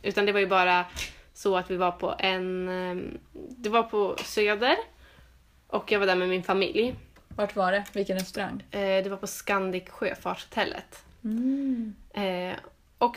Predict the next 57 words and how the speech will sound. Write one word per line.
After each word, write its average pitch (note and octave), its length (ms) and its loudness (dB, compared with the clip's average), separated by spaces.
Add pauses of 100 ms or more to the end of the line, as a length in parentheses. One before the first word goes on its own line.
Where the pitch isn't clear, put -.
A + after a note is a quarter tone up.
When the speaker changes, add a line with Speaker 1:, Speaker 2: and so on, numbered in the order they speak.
Speaker 1:
det A#3 160 6
som A3+ 280 0
det A3+ 60 4
gick A3 180 2
ut C4+ 220 0
på F#3 80 2
då, F#3+ 80 8
det G3+ 100 0
var G#3 80 6
att G3+ 100 2
man A3+ 120 4
fick, - 360 -4
man A#3 160 2
kom B3 200 2
ner C#4+ 260 6
i G#3+ 220 0
som F3+ 240 0
en, E3+ 320 0
eh, E3+ 120 -4 (1120)
ja, G3 120 2
men F#3 200 2
i, - 400 -4
i F#3 140 0
en, - 200 -2 (100)
ett F3 160 -4
rum A3+ 300 0
helt F#3 200 -2
enkelt. - 220 -4
Det G3+ 60 -2
var G3+ 80 2
liksom G#3+ 200 2
inte G3+ 380 4
restauranglokal, F3+ 840 4
utan F3+ 240 -2
det F#3 60 0
var G3 120 4
liksom F3 220 -4
ett - 200 -12 (340)
rum. - 360 0 (560)
Och G#3 140 0
där, A3+ 280 8
när G#3+ 120 0
man G#3 120 2
kom G#3+ 120 -2
ner G#3+ 120 2
och G#3 60 -4
satte - 200 -6
sig, F#3+ 140 -2
så G3 80 -4
hade F#3 180 4
alla F#3 160 4
fått F3+ 240 -6
liksom F3+ 240 -4
en F3 80 0
instruktion F#3 680 -4
framför F#3 300 -4
sig. - 280 -4